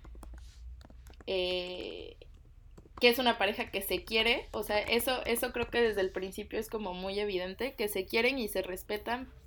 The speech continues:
pero están en este proceso de divorcio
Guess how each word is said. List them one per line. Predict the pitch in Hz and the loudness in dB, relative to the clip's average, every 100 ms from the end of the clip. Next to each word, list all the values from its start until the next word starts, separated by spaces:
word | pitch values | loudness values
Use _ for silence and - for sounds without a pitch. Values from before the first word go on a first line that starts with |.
| - | -2
pero | 226 247 302 | 2 4 2
están | 247 202 202 202 | 0 -2 -2 -2
en | 202 | -4
este | 202 214 | -4 -6
proceso | 208 190 208 214 220 | -4 -4 -2 0 4
de | 202 | 4
divorcio | 190 202 202 220 214 - | 4 0 0 0 0 -2